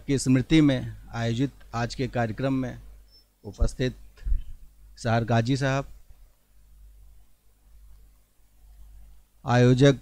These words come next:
जावेद सिद्दीकी जी, यहाँ मंच पर उपस्थित सम्मानित महानुभाव और शिक्षा, सामाजिक क्षेत्र में,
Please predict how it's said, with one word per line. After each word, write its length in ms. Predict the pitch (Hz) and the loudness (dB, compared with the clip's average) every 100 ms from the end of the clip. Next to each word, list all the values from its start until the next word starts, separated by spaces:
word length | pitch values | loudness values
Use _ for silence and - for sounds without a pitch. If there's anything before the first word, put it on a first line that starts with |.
| - | -12
जावेद 460 | 123 117 117 123 127 | -6 0 2 2 0
सिद्दीकी 560 | - 113 113 143 147 - - | 0 -2 0 4 2 2 -12
जी, 300 | 123 139 151 131 - - - - _ _ _ - | -4 -2 -2 -4 -6 -6 -10 -14 _ _ _ -10
यहाँ 560 | 123 127 131 120 - - - | -2 2 2 2 -4 -20 2
मंच 260 | 123 123 117 | 6 6 10
पर 160 | 131 | 10
उपस्थित 500 | 127 - 120 - 127 - - - - - - - - - - - - - - - - - - | 8 0 0 0 -2 -2 -20 -20 -20 -20 -20 -20 -20 -20 -20 -20 -20 -20 -20 -20 -20 -18 -6
सम्मानित 520 | - 120 123 127 120 | 4 6 8 6 2
महानुभाव 640 | 123 117 127 135 135 143 160 - - _ - - - - - - - | 2 4 8 10 10 8 2 -10 -20 _ -20 -20 -20 -20 -20 -20 -8
और 360 | 117 120 113 - - - - - _ _ - - | -2 -2 -2 -8 0 0 -2 -14 _ _ -10 0
शिक्षा, 800 | 147 135 - 160 156 151 - - - - - - - - - | 2 2 4 8 8 8 2 -4 -4 -8 -20 -20 -20 -20 -18
सामाजिक 680 | - 123 127 131 131 151 - - - - - | -2 2 4 4 4 4 2 -18 -20 -20 -6
क्षेत्र 360 | 165 147 151 | 0 0 2
में, 340 | 151 151 151 | 4 4 2